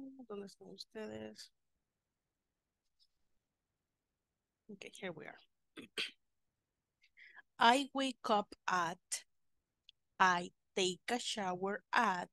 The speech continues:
I get dressed at, I have breakfast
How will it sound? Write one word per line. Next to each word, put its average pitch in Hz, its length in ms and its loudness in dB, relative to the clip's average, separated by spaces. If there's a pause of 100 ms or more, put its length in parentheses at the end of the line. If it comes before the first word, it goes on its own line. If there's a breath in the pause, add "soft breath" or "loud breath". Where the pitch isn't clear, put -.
(1300)
I 185 260 4 (120)
get 240 240 2 (480)
dressed - 800 6 (500)
at, 202 380 6 (1300)
I 175 260 4
have 202 440 8 (580)
breakfast 175 800 0